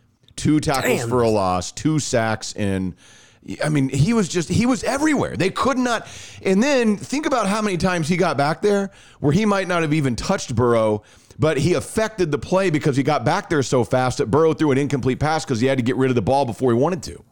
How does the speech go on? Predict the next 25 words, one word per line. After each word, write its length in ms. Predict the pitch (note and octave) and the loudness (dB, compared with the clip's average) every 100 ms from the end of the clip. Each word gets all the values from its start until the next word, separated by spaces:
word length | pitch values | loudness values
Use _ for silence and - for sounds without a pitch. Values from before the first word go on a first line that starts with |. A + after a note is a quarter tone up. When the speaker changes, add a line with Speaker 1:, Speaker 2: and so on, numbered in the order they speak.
| _ _ _ _ _ _ | _ _ _ _ _ _
Speaker 2:
Dude, 300 | - A#2 G#2 | -4 -2 -2
he 140 | F#2+ D3 | 0 0
was 260 | C3+ A2+ | 2 0
a 180 | G2+ G2 E2+ F2+ | -2 -6 -8 -14
dominant 560 | A2 G#2+ A#2+ A#2+ A#2 G#2+ | -8 -6 -4 -2 -4 -8
force 540 | - - A#2 G#2 - | -16 -4 0 0 -2
today. 340 | - G2+ G#2+ G2+ - - | -8 -4 -4 -4 -10 -12
And 80 | D3 | -4
what 140 | G#3 | 0
y'all 140 | C4 A3+ | 2 2
don't 160 | G3+ | 2
understand 680 | F#3 C#3+ - E3+ E3 B2+ G2+ | 0 -2 -2 0 0 0 -2
is, 200 | F#2+ F#2 | -6 -8
or, 420 | C#3 C3+ B2+ A2+ - | -4 0 0 0 -4
you 120 | D#3 | -6
know, 400 | B2 G2+ F#2+ F#2+ _ | -4 -4 -6 -12 _
some 240 | - F3+ | -4 0
of 60 | D#3+ | 2
y'all 200 | B2+ G#2 | 2 0
do, 320 | F#2+ A#2+ G#2+ | -2 -2 -2
but 300 | F#2+ G2 F#2+ - _ _ _ _ _ _ _ _ _ - | -4 -6 -8 -16 _ _ _ _ _ _ _ _ _ -8
pressure 400 | - C4 - F#3+ | 0 0 2 2
is 140 | C3 | 2
one 200 | C#3 C#3+ | 2 0
thing. 260 | - F#2 | -2 -8